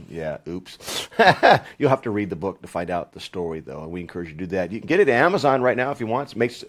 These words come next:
a great Christmas present, and, um, I'd even be happy to, to personalize it for you and to sign it. So more information about that, you can go to chuckytate dot com.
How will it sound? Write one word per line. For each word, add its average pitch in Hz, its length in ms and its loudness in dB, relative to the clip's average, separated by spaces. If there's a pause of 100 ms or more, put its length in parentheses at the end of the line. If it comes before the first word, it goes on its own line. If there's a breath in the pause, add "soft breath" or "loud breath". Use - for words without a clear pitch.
a 107 120 0
great 120 480 2
Christmas 139 480 -2
present, 139 640 4 (360 loud breath)
and, 113 340 4
um, 110 320 2
I'd 123 140 2
even 120 180 0
be 101 120 0
happy 113 320 4
to, 98 180 0
to - 80 -10
personalize 92 560 -6
it 85 80 -14
for 90 180 -8
you 87 240 -6 (340 loud breath)
and 92 80 -10
to 90 80 -8
sign 90 280 -4
it. 82 100 -8
So 90 100 -12
more 98 140 -6
information 104 380 -4
about 98 240 -4
that, 127 220 4
you 135 60 -8
can - 120 -16
go 113 100 -2
to 101 80 -2
chuckytate 123 680 -2
dot 113 200 2
com. 131 460 0